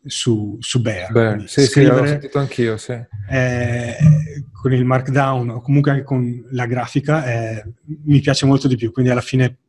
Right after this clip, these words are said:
Speaker 1: pre-, preferisco avere le due app per il momento e s-, spero in un futuro di, che Bear migliori o che Evernote migliori e rip-, si riprenda, non lo so, una delle due.
Speaker 2: <laughs> Sì.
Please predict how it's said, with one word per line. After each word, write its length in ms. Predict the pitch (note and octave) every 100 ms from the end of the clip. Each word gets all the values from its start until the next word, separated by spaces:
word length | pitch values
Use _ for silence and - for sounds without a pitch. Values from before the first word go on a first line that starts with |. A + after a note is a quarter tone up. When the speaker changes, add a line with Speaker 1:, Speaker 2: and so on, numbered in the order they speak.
| _ _ _
Speaker 1:
pre-, 200 | - C#3
preferisco 460 | C#3 C3+ C#3 C#3+ C#3+
avere 200 | C3 C3
le 140 | B2+
due 180 | A#2 B2
app 260 | A#2+ - A#2
per 160 | B2+
il 60 | A#2+
momento 440 | A#2 A2+ A2 C3+
e 100 | A2+
s-, 140 | G2 -
spero 420 | - - C3+ C#3
in 80 | C3
un 80 | B2+
futuro 380 | C3 A#2+ A#2+ A2
di, 220 | A2 G2+ - - -
che 140 | - D3
Bear 500 | C3+ B2+ B2+ B2 -
migliori 480 | C3+ C#3+ B2+ C3 C3
o 80 | A#2+
che 560 | B2+ A2+ A2 G#2 G#2 _
Evernote 460 | B2 B2 B2 A#2+
migliori 480 | C3 A2+ A#2 A2+ A2+
e 220 | G2 G2 - _ _
rip-, 240 | C3 C3 B2+
si 180 | - B2
riprenda, 480 | A#2 A#2 G2 F#2+ -
non 120 | B2
lo 80 | A2+
so, 180 | - -
una 120 | C3
delle 200 | A#2+ A#2
due. 240 | G#2+ G2+ _ _ _ -
Speaker 2:
<laughs> 540 | F3 D3+ D3+ D3 C3
Sì. 280 | - A#2+